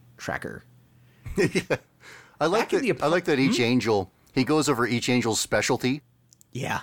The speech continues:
Speaker 2: And every one of them has demolitions as a specialty.
Speaker 1: Yeah, it's like
Speaker 2: <laughs>
Speaker 1: ninjutsu, demolitions, and
Speaker 2: Yes.
Speaker 1: electrolysis. It's
Speaker 2: Yeah. <laughs>
Speaker 1: something, demolitions, and something to do with hairstyling.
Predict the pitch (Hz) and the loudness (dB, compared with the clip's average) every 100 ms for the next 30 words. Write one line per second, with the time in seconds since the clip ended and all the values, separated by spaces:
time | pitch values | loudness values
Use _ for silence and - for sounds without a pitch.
0 | - 135 135 - 147 156 139 127 123 110 | -2 0 0 0 0 2 2 2 2 2
1 | 117 117 110 - 113 104 98 98 110 90 | 2 0 0 0 0 2 0 0 -2 -2
2 | 87 80 - 92 98 85 82 87 _ _ | -4 -4 -2 -2 -2 -4 -6 -8 _ _
3 | 143 165 151 120 113 127 156 110 156 170 | -2 2 2 0 -2 0 -2 0 -2 0
4 | 185 - 123 101 - - 220 170 151 143 | -2 -2 -2 -6 -12 -6 0 2 4 2
5 | 139 170 113 98 87 - 151 180 131 113 | 2 2 0 -2 -4 -2 0 2 2 0
6 | 135 117 117 - 127 127 127 113 - 87 | 0 0 -2 -6 -2 0 0 0 -2 -4
7 | - - 120 143 117 123 214 190 113 277 | -6 -4 -2 2 2 2 0 0 0 0
8 | 285 294 - 135 156 139 127 139 - 208 | 0 -2 -6 -2 0 2 2 2 0 0
9 | 240 - - 135 123 165 143 156 127 135 | -2 -4 -4 -2 0 0 0 -2 0 2
10 | 135 - 110 - - 90 87 | 2 2 -2 -2 -6 -6 -8